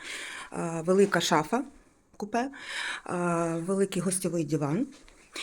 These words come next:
І ми виходимо на балкон. Балкон заскляний. Е, вікна виходять на школу. До речі, тут розташовано три школи, якщо я не помиляюсь,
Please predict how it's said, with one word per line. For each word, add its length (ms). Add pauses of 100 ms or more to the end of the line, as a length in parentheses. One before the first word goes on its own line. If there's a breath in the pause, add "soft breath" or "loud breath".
(160 loud breath)
І 240
ми 140
виходимо 560
на 280
балкон. 680 (320 loud breath)
Балкон 400
заскляний. 600 (840 loud breath)
Е, 220
вікна 320
виходять 800
на 300
школу. 580
До 120
речі, 220
тут 180
розташовано 640
три 420
школи, 500
якщо 280
я 60
не 80
помиляюсь, 640